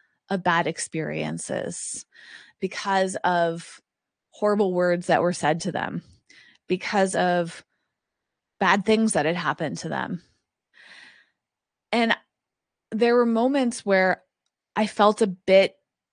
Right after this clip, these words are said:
maybe not triggered, but memories were coming to surface. My memory of being emotionally abused, verbally abused,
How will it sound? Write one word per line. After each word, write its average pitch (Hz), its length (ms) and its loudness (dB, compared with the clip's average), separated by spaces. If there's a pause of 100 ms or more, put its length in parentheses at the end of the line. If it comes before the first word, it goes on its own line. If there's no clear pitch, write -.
(840)
maybe 220 240 0
not 240 240 4
triggered, 190 580 2
but 185 140 0
memories 214 600 2
were 185 100 -8
coming 175 440 -8
to 170 80 -8
surface. - 640 -10
My 185 140 -2
memory 208 460 0
of 190 220 -2
being 190 600 -4 (220)
emotionally 180 880 -2
abused, 190 760 0 (720)
verbally 185 420 2
abused, 160 840 -4